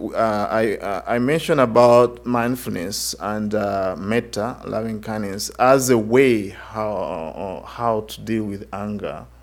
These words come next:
and, uh, other emo-, the emotions related to anger. So, uh, mindfulness, eh, of course, uh, you know, sati in Pali, it means to recollect, but Buddha raised it to a higher,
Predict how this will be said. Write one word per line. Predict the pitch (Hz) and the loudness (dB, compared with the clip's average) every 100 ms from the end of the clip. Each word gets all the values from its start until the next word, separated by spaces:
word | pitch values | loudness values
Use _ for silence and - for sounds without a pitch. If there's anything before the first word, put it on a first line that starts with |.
| - | -16
and, | 98 90 - | -12 -12 -14
uh, | - 92 - - | -14 -14 -14 -12
other | 98 104 92 | -10 -10 -10
emo-, | 92 104 107 98 | -10 -10 -10 -12
the | 98 - - | -14 -14 -10
emotions | 92 104 110 - 98 92 | -6 -2 -2 -4 -8 -6
related | 92 104 104 95 | -6 -6 -8 -12
to | 76 | -14
anger. | 95 104 101 101 - - - - - | -14 -14 -14 -16 -18 -20 -20 -20 -16
So, | - - 113 107 | -2 4 4 4
uh, | - 113 107 | 0 0 -2
mindfulness, | 98 107 139 175 185 127 104 117 - - | -2 2 4 2 -2 -4 -4 -4 -6 -8
eh, | 104 104 | -6 -6
of | 98 - | -8 -8
course, | 110 95 - - - | -6 -4 -4 -6 -4
uh, | 90 92 98 - - - - - | -6 -6 -12 -20 -20 -20 -20 -16
you | 92 104 | -8 -4
know, | 101 117 104 | 0 0 -2
sati | - - 107 - 98 104 - - | -4 -4 -4 -6 -10 -10 -14 -14
in | 101 - | -14 -16
Pali, | - 104 110 104 - - - | -10 -4 -4 -4 -10 -14 -18
it | 117 - | -18 -12
means | 104 104 107 104 - | -10 -6 -6 -8 -10
to | 104 104 98 - - - | -10 -10 -12 -16 -20 -16
recollect, | 107 - 104 107 113 - - - _ _ - _ - | -14 -10 -8 -6 -6 -8 -20 -20 _ _ -20 _ -16
but | - 104 - 101 | -12 -12 -12 -8
Buddha | 110 113 110 | -4 -2 -2
raised | 113 113 101 | 0 -2 -4
it | 110 - | -6 -6
to | |
a | 101 | -10
higher, | - 107 107 104 | -6 -4 -4 -6